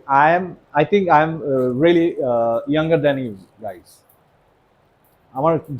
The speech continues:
কাছে মনে হইতেছে, I probably younger ga-, than you guys। Uh, but still I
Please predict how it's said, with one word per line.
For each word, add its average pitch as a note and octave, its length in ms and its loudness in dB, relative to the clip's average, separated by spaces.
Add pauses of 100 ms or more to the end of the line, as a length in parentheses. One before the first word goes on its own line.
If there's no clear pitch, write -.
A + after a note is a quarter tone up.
কাছে D#3 220 -2
মনে C#3+ 180 -4
হইতেছে, A#2+ 260 -6
I A2+ 160 0
probably D3+ 380 2 (200)
younger D3 360 0
ga-, B2 180 -4 (140)
than B2+ 160 -2
you B2 180 -8
guys। F2+ 180 -10 (800)
Uh, B2 320 2
but F#3+ 160 6 (880)
still G#3 220 6
I D3+ 140 6